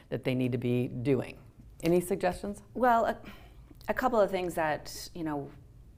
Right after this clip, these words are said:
Speaker 2: I'll talk to them about is, is looking at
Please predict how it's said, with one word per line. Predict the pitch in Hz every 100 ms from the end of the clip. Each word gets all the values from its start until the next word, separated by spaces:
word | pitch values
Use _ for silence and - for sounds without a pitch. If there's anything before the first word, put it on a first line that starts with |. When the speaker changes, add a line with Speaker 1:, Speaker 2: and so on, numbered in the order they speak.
| -
Speaker 2:
I'll | 160
talk | 170 156 -
to |
them | 147
about | 139 139 139
is, | 139 135 135 135 -
is | 147
looking | 143 147 147 139
at | 127 131 -